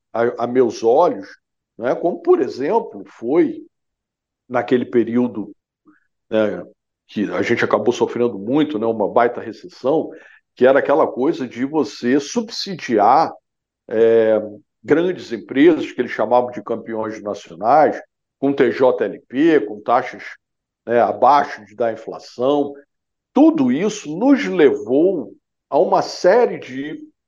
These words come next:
é, entraves e, consequentemente, acabamos sofrendo ali na época né, do governo Dilma, uma recessão, uma das maiores recessões da nossa história. Eu, sinceramente,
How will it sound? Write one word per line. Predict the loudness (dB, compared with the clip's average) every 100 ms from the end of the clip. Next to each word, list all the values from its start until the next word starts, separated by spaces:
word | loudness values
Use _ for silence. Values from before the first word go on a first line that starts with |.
| _ _ _ _ _ _
é, | 0 4 4 4
entraves | 0 2 4 4 4 -2 -18 -20 -20 _ _ _ _ _ _ _ _
e, | -8 -4 -4 -6 -2
consequentemente, | 2 2 2 -2 -6 -2 0 0 -2 0
acabamos | 0 0 0 -2 -4
sofrendo | -6 -6 -6 -4 -4 -2
ali | -2 -2
na | -2 0
época | 0 0 -10 -12 -14 _ _ _ _ _
né, | -4 -2
do | -2
governo | -2 0 2 2 0
Dilma, | -4 -2 0 0 -2 -4 -10 -12
uma | -4 0
recessão, | 0 -2 -8 -12 -6 -4 -4 -6
uma | -4 -4
das | -4 -8 -10 -18 _ _ _ _ 0
maiores | 4 4 4
recessões | 2 0 0 -4 _ _ -10 -6 0
da | 0
nossa | 0 -2 -6
história. | -10 -2 -2 -2 -12 _ 2
Eu, | 2 2
sinceramente, | -4 -2 0 0 -2 -6 -6 -8 -16